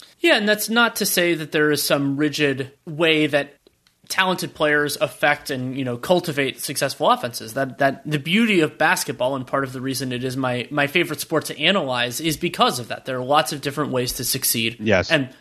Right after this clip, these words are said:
Speaker 1: there
Speaker 2: Yep.
Speaker 1: are lots of different ways to fail, of course, as well.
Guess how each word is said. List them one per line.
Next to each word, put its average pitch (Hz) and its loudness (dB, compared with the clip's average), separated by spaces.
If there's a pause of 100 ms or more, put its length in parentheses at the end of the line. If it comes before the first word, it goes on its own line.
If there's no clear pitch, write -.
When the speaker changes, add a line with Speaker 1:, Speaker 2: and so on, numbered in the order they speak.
Speaker 1:
there 156 2
Speaker 2:
Yep. - 4
Speaker 1:
are 143 0
lots 147 2
of 127 -12
different 139 -6
ways 123 -6
to 117 -12
fail, 180 0 (160)
of - -20
course, 117 -8
as 117 -12
well. 151 2